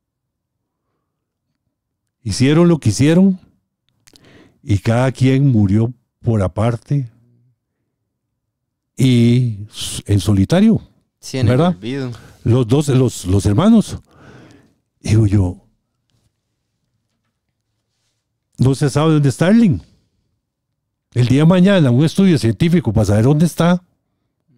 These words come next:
Speaker 1: para sacarlo ahí es imposible, porque han pasado muchos años y otros le han caído encima.
Speaker 2: Claro.
Speaker 1: O sea, para hacer pruebas de A D N o cualquier cosa, no sabemos dónde está. Murió solo,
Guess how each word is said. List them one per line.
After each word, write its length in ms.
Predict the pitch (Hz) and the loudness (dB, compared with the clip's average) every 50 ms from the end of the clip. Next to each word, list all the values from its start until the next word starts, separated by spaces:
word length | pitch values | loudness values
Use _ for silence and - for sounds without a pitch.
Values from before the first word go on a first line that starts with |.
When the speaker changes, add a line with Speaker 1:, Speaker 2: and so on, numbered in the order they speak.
| _ | _
Speaker 1:
para 180 | - 123 117 117 | -2 0 0 0
sacarlo 400 | - - 107 - - 135 147 165 | 0 -2 -2 0 0 2 4 4
ahí 120 | 170 160 | 4 2
es 140 | 165 165 - | 2 2 0
imposible, 640 | 175 170 - 160 147 - 175 220 226 233 214 135 - _ _ _ _ _ _ _ _ _ _ _ | 0 0 0 0 0 2 2 2 4 2 2 0 -4 _ _ _ _ _ _ _ _ _ _ _
porque 180 | - - - | -6 -4 -2
han 60 | 139 127 | -2 0
pasado 280 | 180 170 - 185 185 | -2 0 0 2 4
muchos 320 | 185 190 185 - 202 185 185 | 4 2 2 2 0 2 2
años 260 | 180 180 196 208 170 | 4 4 4 4 4
y 60 | 185 | 2
otros 300 | 175 165 - - 185 175 | 2 2 0 0 0 2
le 80 | 196 190 | 2 0
han 40 | 165 | 2
caído 280 | - 196 190 190 202 202 | 0 2 2 4 4 2
encima. 380 | 185 - 208 240 220 220 123 | 2 2 0 0 0 0 -2
Speaker 2:
Claro. 400 | - - _ - 113 110 107 117 - _ _ - | -4 -8 _ -20 -20 -20 -20 -20 -20 _ _ -8
Speaker 1:
O 60 | 123 | -4
sea, 180 | - - 190 175 | -2 -2 0 0
para 100 | 151 131 | 0 -2
hacer 120 | 107 110 | -2 -2
pruebas 240 | - 147 175 185 151 | 0 0 0 2 2
de 60 | 175 | 2
A 40 | 170 | 2
D 400 | 170 160 151 151 165 170 170 185 | 2 2 2 2 2 2 2 2
N 180 | 180 156 151 117 | 2 2 2 2
o 100 | 117 - | 0 0
cualquier 300 | - 117 113 - 135 139 | -2 -4 -4 -2 -4 -2
cosa, 300 | - 175 185 190 208 185 - _ _ _ _ _ _ _ _ _ _ _ | 0 0 0 0 0 -2 -4 _ _ _ _ _ _ _ _ _ _ _
no 240 | 120 139 165 208 190 | -2 0 0 0 -2
sabemos 680 | - - 131 120 123 139 160 175 175 170 147 - - _ _ _ _ _ _ | -2 -2 -2 0 2 2 2 2 2 0 0 -4 -10 _ _ _ _ _ _
dónde 380 | 117 117 151 170 160 156 180 | -2 -2 0 0 0 0 -2
está. 380 | 143 - - 170 190 190 143 - _ _ _ _ _ _ _ _ _ _ _ _ _ _ _ _ _ _ _ | -2 -2 -2 -2 -2 -2 -4 -6 _ _ _ _ _ _ _ _ _ _ _ _ _ _ _ _ _ _ _
Murió 320 | 117 117 110 113 143 156 | -2 0 2 2 0 0
solo, 440 | - - 135 160 170 - 85 - - | -2 -2 0 0 0 -2 -4 -6 -10